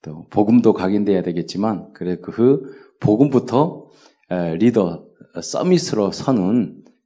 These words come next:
그런 모든 의미가 그 안에 담겨져 있습니다. 그러니까 여러분 그런 것, 뭐, 그 한번 암송했다고 그 아이가 갑자기 세계 복음화에 뭐 이런, 이, 달라지고 그러지 않아요.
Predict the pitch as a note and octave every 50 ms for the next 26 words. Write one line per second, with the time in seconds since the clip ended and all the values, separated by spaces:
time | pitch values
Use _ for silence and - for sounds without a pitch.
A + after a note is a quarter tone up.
0 | _ _ - - G2+ G2 G2 F#2 G2 A2+ G#2+ G#2+ G#2 G2+ F#2+ - - A#2 B2 C#3
1 | C3+ A#2 G#2+ G2 - - - F#2 F2+ F#2 F2+ E2 E2 - - F#2 F2 - A2 F#2+
2 | - E2 D2 - - - - - - - - _ _ _ _ F2+ F2 E2+ - F2+
3 | F2 F2 F#2 F2+ E2 - F2+ F2 E2+ - - F#2+ F#2 F2 E2+ E2 - _ _ _
4 | _ - - - - _ _ _ F2 F2 E2+ D#2 D2+ - - - - _ _ -
5 | - A2+ A2 A2+ C3 B2+ A#2+ G2+ - G2 G#2+ G2+ B2 A2 G#2+ G2+ - F#2+ F2+ F2
6 | F2 - - - F2 E2+ F2+ F2+ - F#2+ F2+ - - - _ _ - B2 A#2+ G#2
7 | G#2 G2+ - - - D3 B2+ B2 A#2 E2+ F2+ F2 - G2 - - G2+ F#2 F2 E2+
8 | F2+ F2 F2+ F#2+ F#2+ F#2+ - - - - - _ _ _ G2+ G#2+ G#2+ - - _
9 | _ _ _ - - - F#2+ G#2 A2 A2 G#2 G2 F2 - - G2+ G2 G2 F2+ C#2
10 | D2+ F2 E2+ E2 E2+ E2+ F2+